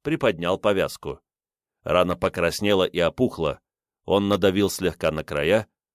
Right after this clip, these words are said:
на поверхности выступила мутная капелька. Растер каплю между пальцами, понюхал. Вчера Митя сам вскрыл свежий надрез, промыл раствором Карреля,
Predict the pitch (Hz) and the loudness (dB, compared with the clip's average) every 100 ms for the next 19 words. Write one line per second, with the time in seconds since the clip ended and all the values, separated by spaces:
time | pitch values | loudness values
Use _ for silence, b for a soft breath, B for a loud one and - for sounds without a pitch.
0 | _ - 82 - 98 156 - 151 - 107 | _ -4 -2 2 2 2 2 -2 0 0
1 | 110 123 135 127 127 85 85 90 87 - | 0 -2 -2 2 2 0 -4 -2 -2 0
2 | 78 - 67 - 67 - _ _ _ _ | -2 -2 -8 -6 -8 -10 _ _ _ _
3 | _ - 78 82 131 135 135 135 113 104 | _ -2 0 2 4 4 4 2 2 0
4 | 95 87 85 107 98 - 110 110 - _ | 0 -2 -2 0 -2 -2 -2 -2 -4 _
5 | _ - 110 98 80 80 76 69 _ _ | _ 0 0 0 -2 -4 -4 -6 _ _
6 | _ _ _ _ - 95 113 117 120 110 | _ _ _ _ -2 4 4 4 2 0
7 | - 117 90 - 107 98 87 92 90 85 | 2 2 0 -2 0 0 0 0 0 0
8 | 80 80 101 120 - _ _ _ 73 73 | -2 0 0 0 -4 _ _ _ -2 -2
9 | 90 139 117 104 - 95 90 85 - 80 | 2 4 4 4 2 2 2 0 0 -2
10 | 73 107 131 123 113 | 2 2 4 2 0